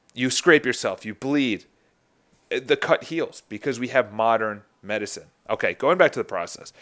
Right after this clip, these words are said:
is that you already have a process. You already have habits. You already have a routine. You're already doing something. This is really what it comes down to, is you're doing it, but the thing is,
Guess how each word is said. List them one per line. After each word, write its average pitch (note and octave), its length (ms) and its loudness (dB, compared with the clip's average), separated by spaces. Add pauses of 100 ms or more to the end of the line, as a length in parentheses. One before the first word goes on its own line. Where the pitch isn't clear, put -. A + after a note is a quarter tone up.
(180)
is B2 100 -2
that D#3+ 120 4
you F#3 60 -2
already G#3+ 180 8
have C3+ 320 8
a G#2+ 60 2
process. - 460 -6
You A2 80 -8
already G#2 160 -6
have G#2 160 -8
habits. D3 460 2
You F#2 100 -10
already F#2 160 -10
have F2+ 160 -12
a E2 40 -16
routine. C3 500 -10 (260)
You're G#2 100 -4
already F#2 160 -2
doing C#3 280 -2
something. B2+ 520 -2 (1400)
This D3 200 6
is D#3 100 -2
really C#3+ 220 4
what A#2 180 4
it G#2 80 -2
comes G#2+ 220 -4
down G#2+ 260 0
to, F2+ 340 -8
is A2 400 2 (520)
you're C#3 180 4
doing D3+ 420 2
it, F#2+ 260 -4 (420)
but B2 420 8 (680)
the B2+ 160 -4
thing D3 300 0
is, B2+ 480 2